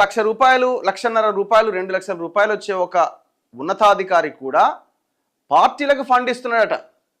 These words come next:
ఎట్లా ఇస్తున్నాడు? ఆయా పార్టీలు, ఆ పార్టీలు ప్రభుత్వంలో ఉన్నప్పుడు వాళ్ళు చేసేటువంటి కొన్ని ప్రాజెక్టుల ద్వారా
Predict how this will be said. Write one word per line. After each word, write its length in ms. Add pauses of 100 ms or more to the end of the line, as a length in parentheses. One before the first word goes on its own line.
(360)
ఎట్లా 240
ఇస్తున్నాడు? 400 (800)
ఆయా 180 (140)
పార్టీలు, 380 (100)
ఆ 20 (100)
పార్టీలు 420
ప్రభుత్వంలో 500 (480)
ఉన్నప్పుడు 420 (1200)
వాళ్ళు 420 (1000)
చేసేటువంటి 600 (100)
కొన్ని 220 (120)
ప్రాజెక్టుల 420 (120)
ద్వారా 260